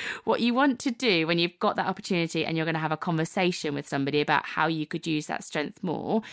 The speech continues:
is you want to create a pull for that strength rather than feeling like you're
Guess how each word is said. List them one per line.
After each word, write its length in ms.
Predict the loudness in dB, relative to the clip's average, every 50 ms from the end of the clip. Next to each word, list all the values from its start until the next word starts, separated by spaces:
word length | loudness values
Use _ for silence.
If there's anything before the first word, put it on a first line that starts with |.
| -16 -18 -8 -6
is 180 | -4 -2 0
you 100 | 0 0
want 260 | 0 0 0 0 -2 -6
to 80 | -10
create 480 | -12 -10 -6 -2 0 0 0 0 -2 -2 -6
a 60 | -10 -10 _
pull 500 | -14 -8 -2 0 0 2 2 0 -2 -4
for 140 | -6 -6 -4 -4
that 180 | -4 -4 -4
strength 500 | -6 -8 -4 -2 -2 -2 -2 -6 -10 -16 -16 -8
rather 380 | -2 0 2 2 2 2 0
than 200 | -2 -4 -6 -6
feeling 420 | -4 -2 -2 -2 -2 -2 -2 -2 -2
like 380 | -2 -2 -2 -4 -6 _ -20 -20 _ -6
you're 200 | -4 -4 -4